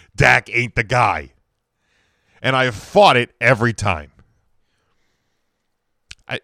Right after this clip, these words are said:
I'm done. Okay? Look, he's the best, the thing that the Cowboys have right now. This isn't me saying put in Riptide Rush, for God's sakes. That's not what I'm doing. Dak Prescott is the Cowboys' best option.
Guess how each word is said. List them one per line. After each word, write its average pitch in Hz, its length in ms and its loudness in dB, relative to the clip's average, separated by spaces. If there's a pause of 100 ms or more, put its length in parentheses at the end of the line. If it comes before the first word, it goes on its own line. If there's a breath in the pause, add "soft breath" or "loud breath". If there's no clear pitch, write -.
(140)
I'm 120 200 -2
done. 110 480 2 (960)
Okay? 110 400 0 (760)
Look, 120 260 2 (160)
he's 160 380 -2
the 185 120 4
best, 127 480 2
the 185 140 2
thing 147 420 0
that 139 140 -6
the 151 80 -6
Cowboys 127 440 2
have 120 200 2
right 107 120 0
now. 101 140 -2
This 95 180 -4
isn't 143 220 -2
me 139 160 -4
saying 131 280 -4
put 143 140 -4
in 135 100 -4
Riptide 123 500 -4
Rush, 120 240 0
for 107 100 -12
God's 90 340 -6
sakes. 82 300 -14 (320 soft breath)
That's 127 280 -2
not 160 200 2
what 143 80 0
I'm 123 160 -2
doing. 95 280 -8 (1800)
Dak 143 280 2
Prescott 156 520 2
is 131 100 0
the 139 80 4
Cowboys' 127 520 4
best 113 280 2
option. 101 360 -2